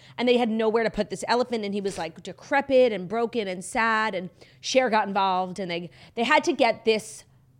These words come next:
elephant to, like, this refugee,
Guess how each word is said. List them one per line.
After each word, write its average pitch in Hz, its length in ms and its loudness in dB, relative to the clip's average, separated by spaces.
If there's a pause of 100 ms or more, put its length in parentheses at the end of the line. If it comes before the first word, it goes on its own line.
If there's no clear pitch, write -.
(400)
elephant 190 640 0 (100)
to, 220 340 0
like, 202 260 -4
this - 380 -6
refugee, 214 880 -4